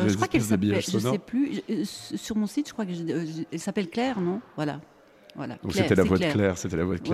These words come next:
Speaker 2: Claire.
Speaker 1: ouais.
Speaker 2: Donc on écoutait donc ce, ce montage de titres de films, puis en plus il y a vraiment des choses qui déclenchent, comme on pouvait l'entendre, des, euh, des envies
Speaker 1: Ouais.
Speaker 2: de fiction.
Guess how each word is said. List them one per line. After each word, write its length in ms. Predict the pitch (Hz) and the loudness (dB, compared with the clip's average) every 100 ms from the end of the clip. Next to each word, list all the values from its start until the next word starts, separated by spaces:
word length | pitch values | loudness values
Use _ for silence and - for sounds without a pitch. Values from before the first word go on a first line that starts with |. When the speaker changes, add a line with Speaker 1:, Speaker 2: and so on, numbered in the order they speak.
| 87 | -2
Speaker 2:
Claire. 0 | - - - | -4 -14 -2
Speaker 1:
ouais. 80 | 113 | 2
Speaker 2:
Donc 140 | 110 | 4
on 80 | 127 | 4
écoutait 320 | 123 139 160 | 2 2 2
donc 180 | 151 147 | 4 0
ce, 360 | - 123 113 98 | 2 4 4 2
ce 180 | - | 0
montage 340 | 127 127 135 123 | 2 2 0 0
de 120 | 110 | 0
titres 320 | - 104 - | -2 -4 -2
de 100 | 98 | -2
films, 160 | - 120 | 0 0
puis 80 | 98 | 0
en 60 | |
plus 160 | 101 95 | -2 -2
il 20 | |
y 20 | |
a 40 | 85 | 0
vraiment 200 | 87 92 | 2 2
des 100 | 82 | 0
choses 180 | 95 | -4
qui 100 | - | -6
déclenchent, 640 | 82 104 - 107 104 - - | 0 0 2 0 0 -2 -4
comme 220 | 95 85 | -2 -2
on 40 | |
pouvait 220 | 80 92 85 | -2 0 2
l'entendre, 400 | 82 - 95 95 | 2 2 2 4
des, 140 | 85 | 4
euh, 180 | 71 71 | 4 2
des 220 | 73 87 | 2 2
envies 120 | 90 | 0
Speaker 1:
Ouais. 40 | - | 0
Speaker 2:
de 60 | |
fiction. 400 | - 104 - 135 | -2 -2 0 0